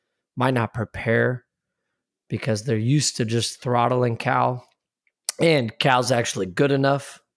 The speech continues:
And, um, when you have that team that's been, uh, bullied for a long time and they finally see that opportunity to beat the bully, I wouldn't be surprised if Cal comes out and wins a game, but I'm gonna take Oregon.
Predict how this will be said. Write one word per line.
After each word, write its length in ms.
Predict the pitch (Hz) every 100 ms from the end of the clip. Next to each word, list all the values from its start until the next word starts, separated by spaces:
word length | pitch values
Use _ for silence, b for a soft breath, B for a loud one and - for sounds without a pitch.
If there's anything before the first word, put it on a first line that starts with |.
| _ _ b b b b -
And, 440 | 117 113 113 107 101
um, 300 | 104 104 104
when 120 | 127
you 100 | 120
have 100 | 123
that 180 | 117 110
team 300 | - 120 117
that's 240 | 113 110 -
been, 320 | 120 104 110
uh, 160 | 110
bullied 420 | 107 135 151 151 -
for 140 | 143
a 60 | 135
long 280 | 135 123
time 300 | - 131 123
and 100 | 120
they 80 | 107
finally 720 | 98 - 113 117 120 123 117 - b b b b
see 180 | - 143
that 160 | 131 123
opportunity 520 | 120 - 131 123 113
to 60 | 107
beat 320 | 123 127 254 _ _ _ _ _ _ -
the 140 | 120 104
bully, 440 | 131 147 156 135 _ _ b b b b _ 143
I 40 |
wouldn't 200 | 147 131
be 80 | 123
surprised 500 | - - 110 110 107
if 140 | 101
Cal 200 | - 107
comes 280 | - 113 107
out 180 | 110 101
and 80 | 113
wins 220 | 117 110
a 40 |
game, 260 | 131 123 113
but 100 | 113
I'm 80 | 120
gonna 80 | 135
take 280 | - 107 -
Oregon. 420 | 92 92 98